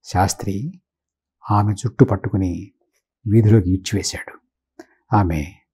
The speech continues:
"క్షమించరు" అంటూ ఏడుస్తోంది. శాస్త్రి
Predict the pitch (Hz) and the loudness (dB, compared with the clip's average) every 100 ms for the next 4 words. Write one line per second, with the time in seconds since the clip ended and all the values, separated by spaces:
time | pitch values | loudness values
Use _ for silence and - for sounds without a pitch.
0 | _ _ _ _ - 104 104 98 104 113 | _ _ _ _ -2 0 2 0 -2 -2
1 | 156 - _ _ _ - 101 98 82 90 | -4 -8 _ _ _ -2 0 0 -2 -6
2 | - _ _ _ _ _ _ 117 - 113 | -12 _ _ _ _ _ _ -2 -2 -4
3 | - - - - _ _ _ _ _ _ | -10 -14 -14 -20 _ _ _ _ _ _
4 | _ - 98 98 - 95 73 | _ -4 0 0 -2 -10 -12